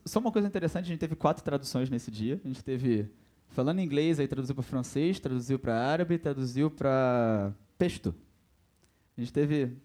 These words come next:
quatro traduções e esse dia foi o dia que eu tive a oportunidade de tá compartilhando um pouco do evangelho no final da, da apresentação, isso também na França. E teve um, um muçulmano que no final virou, virou pra mim, porque eu falei que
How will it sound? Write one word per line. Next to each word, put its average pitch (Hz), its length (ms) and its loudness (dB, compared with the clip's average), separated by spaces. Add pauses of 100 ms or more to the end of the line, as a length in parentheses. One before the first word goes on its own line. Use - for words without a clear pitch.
(120)
quatro 160 240 -2
traduções 143 480 -2
e 165 60 2
esse 180 160 0
dia 156 220 2
foi 175 180 4
o 170 40 4
dia 151 240 -2
que 160 540 0 (520)
eu 175 140 6
tive 196 160 6
a 196 40 8
oportunidade 180 540 4
de 156 80 -2
tá 156 140 -2
compartilhando 143 680 -2
um 127 40 -4
pouco 135 260 0
do 135 80 4
evangelho 131 460 2
no 135 80 -2
final 123 320 0
da, 123 100 -2
da 120 240 -6
apresentação, 120 560 -2
isso 110 140 -2
também 120 180 0
na 131 100 0
França. 110 480 -4 (840)
E 156 140 4
teve 180 520 4
um, 160 520 0
um 156 80 -2
muçulmano 165 720 2
que - 80 0
no 151 100 0
final 147 320 2
virou, 143 240 4 (260)
virou 143 280 4
pra 147 120 0
mim, 135 200 -2
porque 151 160 -2
eu 147 40 0
falei 139 280 -2
que 123 360 0